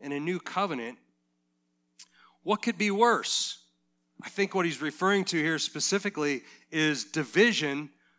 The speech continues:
over legalism. You have the Pharisees, you have the followers of John the Baptist, and then you have Jesus and his followers,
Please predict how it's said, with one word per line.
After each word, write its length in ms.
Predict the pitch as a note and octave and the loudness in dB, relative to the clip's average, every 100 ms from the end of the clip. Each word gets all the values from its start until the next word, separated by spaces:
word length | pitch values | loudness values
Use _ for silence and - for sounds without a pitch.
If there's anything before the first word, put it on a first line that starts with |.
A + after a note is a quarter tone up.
| _ _ _ _ _ | _ _ _ _ _
over 520 | D3+ E3+ F#3 F#3 F3+ | 2 4 4 4 2
legalism. 760 | D3+ F3+ A#3 A3+ D3+ B2 F#2+ - _ _ _ _ _ _ _ _ _ _ _ - | 2 2 6 4 4 -2 -10 -16 _ _ _ _ _ _ _ _ _ _ _ -2
You 140 | F3 | 4
have 180 | F3+ F3 | 4 4
the 80 | D3+ | 0
Pharisees, 680 | F#3 F#3 G3+ G#3 A3+ F#3+ | 4 6 6 4 0 2
you 60 | F#3 | 2
have 120 | F3 | 2
the 60 | D3+ | 4
followers 540 | F3+ E3+ F#3 F3+ D#3 | 8 8 8 2 -2
of 100 | D#3 | -4
John 240 | - F3 | 2 2
the 60 | E3+ | 4
Baptist, 540 | E3 F3 F#3 G#3+ G3 | 6 6 4 0 -2
and 140 | D#3 D#3+ | -4 -4
then 120 | F#3+ | -2
you 100 | F#3+ | 0
have 240 | E3 D3 | 0 -2
Jesus 460 | - G#3+ A3+ F#3 - | -2 -2 -2 -2 -4
and 100 | D#3 | -4
his 200 | G#3 A3 | -2 -2
followers, 600 | - E3 D#3 D#3+ E3+ - | 4 6 6 4 0 -2